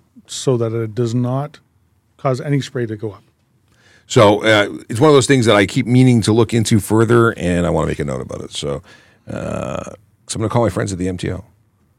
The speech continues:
Speaker 2: Tire.
Speaker 1: Kinda like you, uh, the height of vehicles.
Speaker 2: Yes.
Speaker 1: We didn't realize that there's an actual, uh, legislation on the height of a headlight.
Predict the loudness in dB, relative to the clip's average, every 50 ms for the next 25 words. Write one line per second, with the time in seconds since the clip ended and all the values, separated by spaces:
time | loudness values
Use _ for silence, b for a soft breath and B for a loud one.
0 | _ _ _ _ _ _ _ _ _ _ _ _ _ _ _ _ _ _ _ _
1 | _ _ -10 -8 -6 -4 -4 -4 -4 -4 -6 -6 -6 -8 -10 -12 -16 _ _ _
2 | _ _ _ _ _ _ _ _ _ _ _ _ _ _ _ _ _ _ _ _
3 | _ _ _ _ _ _ _ _ _ _ _ _ _ _ _ _ _ -6 -6 -4
4 | -4 -6 -6 -8 _ -10 -8 -6 -4 -4 -4 -6 -6 -6 -6 -6 -4 -4 -6 -6
5 | -8 -10 -10 _ _ _ _ -20 -20 -20 -20 -20 -14 -12 -12 -6 -4 -2 -2 0
6 | 0 0 0 0 -2 -8 -16 -20 -20 -20 _ _ _ _ _ _ _ -20 -18 -12
7 | -10 -2 0 0 0 0 -2 -6 -8 -8 -12 -14 _ _ _ _ _ -2 0 2
8 | 2 2 0 0 -2 -2 0 0 0 0 0 -2 -4 -6 -8 -8 -8 -8 -8 -8
9 | -10 -14 -20 -20 _ _ -20 -8 -6 -4 -4 -4 -4 -6 -8 -10 -10 -8 -8 -8
10 | -8 -6 -8 -4 -2 -2 -2 -4 -6 -10 -16 _ _ -14 -12 -12 -10 -12 -12 -10
11 | -10 -10 -10 -10 -10 -8 -8 -8 -6 -8 -10 -10 -10 -10 -12 -10 -10 -8 -8 -6
12 | -6 -8 -8 -6 -6 -6 -6 -6 -8 -12